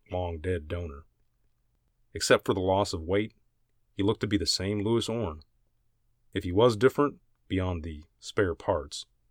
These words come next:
it was something he only suspected, something that made the idea twice born, not a joke.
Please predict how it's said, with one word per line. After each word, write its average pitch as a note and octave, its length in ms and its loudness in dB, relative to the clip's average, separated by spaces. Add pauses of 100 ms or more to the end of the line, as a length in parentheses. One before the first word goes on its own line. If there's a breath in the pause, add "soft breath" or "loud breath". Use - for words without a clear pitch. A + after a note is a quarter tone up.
(420)
it F2+ 60 -4
was F2 100 -2
something A2 300 4
he F2+ 120 -4
only F#2 240 -2
suspected, - 680 -6 (640)
something B2+ 320 2
that F2+ 100 0
made G2+ 240 4
the F#2 100 2
idea F2 540 -2 (380)
twice A#2 340 4
born, E2+ 460 -6 (640)
not G2 200 0
a D2+ 40 -8
joke. D2+ 440 -10